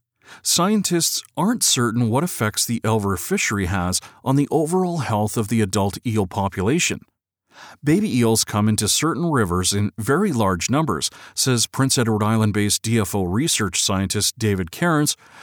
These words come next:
who has spent much of his career studying the American eel. Yet,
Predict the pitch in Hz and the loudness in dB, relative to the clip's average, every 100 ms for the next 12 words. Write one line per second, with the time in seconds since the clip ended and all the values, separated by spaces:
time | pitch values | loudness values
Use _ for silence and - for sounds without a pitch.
0 | - - 170 170 - 220 277 127 143 202 | -18 0 2 2 0 0 0 0 0 0
1 | - 117 110 92 - 92 95 95 - - | 0 0 0 -2 -2 0 0 -2 -6 -6
2 | - - 156 160 160 135 131 113 104 104 | -4 0 0 0 0 2 2 4 4 2
3 | 95 - 120 101 64 - _ _ _ _ | -2 0 2 2 -2 -12 _ _ _ _
4 | _ _ _ 110 120 117 | _ _ _ -2 0 0